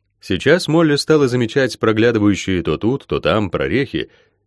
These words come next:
и понимала, откуда они взялись. Зелий требовалось не в пример больше обычного. Армия Её Величества стояла на перевале, но не только.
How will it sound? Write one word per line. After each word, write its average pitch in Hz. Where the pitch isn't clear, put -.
и 80
понимала, 123
откуда 139
они 98
взялись. 85
Зелий 95
требовалось 127
не 120
в -
пример 107
больше 90
обычного. 69
Армия 92
Её 90
Величества 95
стояла 101
на 92
перевале, 80
но 76
не 82
только. -